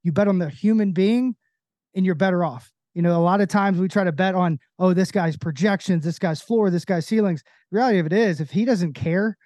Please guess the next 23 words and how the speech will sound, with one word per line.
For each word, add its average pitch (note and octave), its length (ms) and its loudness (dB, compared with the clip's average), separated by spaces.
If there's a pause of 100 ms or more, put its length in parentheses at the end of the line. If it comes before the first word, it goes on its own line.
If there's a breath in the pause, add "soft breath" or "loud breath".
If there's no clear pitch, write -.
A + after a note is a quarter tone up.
(200)
and E3 100 -2
he F#3 80 2
doesn't F#3 220 0
do G3 100 4
the F#3+ 80 2
things G3 240 0
he G3 80 2
needs F#3+ 200 0
to D#3+ 60 -2
do F3 180 0
at E3+ 60 0
home, F#3 340 -2 (280)
it E3+ 100 -6
doesn't F#3 300 0
matter F3 240 0
what E3 240 -4
we G#3 140 2
think F3+ 260 -4
his D#3+ 180 -4
floor E3+ 260 -2
or D#3 40 -4
ceiling E3 320 -2
is. E3 220 -4